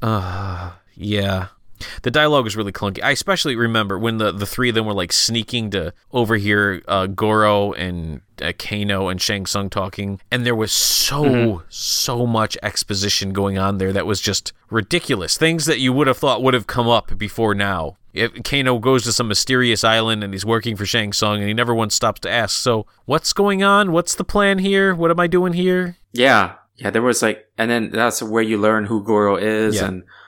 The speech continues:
Speaker 2: learn where Kano is from. And yeah, it was, uh, I, the whole boat scene too. Every time Shang Tsung showed up, every time he was on, on camera, there was exposition
Speaker 1: Yeah.
Speaker 2: from him.
Speaker 1: And, and the,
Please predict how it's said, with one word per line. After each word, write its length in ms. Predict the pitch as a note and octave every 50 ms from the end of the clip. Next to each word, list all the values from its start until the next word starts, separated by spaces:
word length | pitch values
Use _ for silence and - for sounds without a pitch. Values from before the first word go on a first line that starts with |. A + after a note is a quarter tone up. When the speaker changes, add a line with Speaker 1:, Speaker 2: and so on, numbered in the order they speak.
| - - _
Speaker 2:
learn 300 | - A2 G#2 G#2 G#2+ G2+
where 160 | G2 G2 F#2+ F#2
Kano 400 | - - G#2+ G2+ G2+ G#2+ G#2+ G#2+
is 100 | G#2+ -
from. 420 | - - A2 A2 A2 G#2+ G#2 G2+
And 180 | G2 F#2 F#2 G2 -
yeah, 240 | - A#2 G2+ F#2 - -
it 80 | G#2+
was, 400 | B2 B2+ C3 A#2 - - - - _ _ - - - - _ _ _ _
uh, 440 | - C#3 D3 C#3+ C3+ B2 A2+ G2 F#2 - - _ _ - -
I, 200 | - A#2+ A2+ - - - -
the 100 | C#3 C3
whole 160 | D3+ E3 E3
boat 320 | C3+ A#2 B2+ B2+ D3 D3 -
scene 200 | - B2 A2 G#2
too. 120 | - C#3+
Every 180 | - D3 E3+ G#3+
time 140 | A#3+ B3 A3
Shang 200 | - - G3+ F3+
Tsung 200 | - F#3 E3 C#3+ B2+
showed 440 | - - - - - D#3+ C3+ A#2+
up, 240 | A#2+ A#2 G2+ - - -
every 340 | C3 C#3 D3+ D3 E3 E3+ E3
time 240 | - D#3+ C#3+ C3 C3
he 100 | C3+ C3
was 180 | A#2+ A2 A2 G#2+ - -
on, 420 | - A2+ A#2 A#2 A2+ A2+ G#2+ G2+ - _ _ _
on 180 | - A2+ A2 G#2
camera, 460 | - G#2+ A2 A#2 C3 D3 D#3 D#3+ - - - _ -
there 120 | - A2+
was 140 | A2 G#2 -
exposition 540 | G#2 G#2 - - G#2+ G2 G2+ F#2 - - G2+
Speaker 1:
Yeah. 40 | -
Speaker 2:
from 120 | - - -
him. 100 | - - _ _ -
Speaker 1:
And, 140 | C#3+ D3 - _ _ -
and 220 | C#3+ C3 C3+ B2+ -
the, 220 | C#3+ C3+ D#3 C#3+